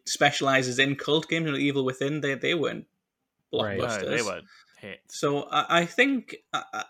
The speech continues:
Speaker 1: I hope, especially given how much creative control there seems to have been over the project, I hope Bethesda and Microsoft aren't, um,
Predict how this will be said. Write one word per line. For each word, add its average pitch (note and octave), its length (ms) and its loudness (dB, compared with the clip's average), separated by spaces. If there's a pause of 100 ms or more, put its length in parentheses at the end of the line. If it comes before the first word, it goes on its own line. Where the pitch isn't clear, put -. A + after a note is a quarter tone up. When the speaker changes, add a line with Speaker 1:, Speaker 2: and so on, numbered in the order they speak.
Speaker 1:
I F3 180 6
hope, G3+ 400 4
especially F3 360 0
given E3+ 200 2
how D3+ 120 2
much D3 160 -2
creative C3+ 260 0
control C3+ 640 -2 (840)
there C#3 100 2
seems D3 340 2
to D3 80 -2
have B2 60 -4
been C3+ 140 0
over B2+ 100 0
the B2+ 80 -2
project, - 360 -2
I C3 240 2 (100)
hope A3 400 -2 (600)
Bethesda C#3 520 -2
and B2+ 160 -4
Microsoft - 840 -4 (920)
aren't, B2+ 500 -2
um, B2+ 500 -4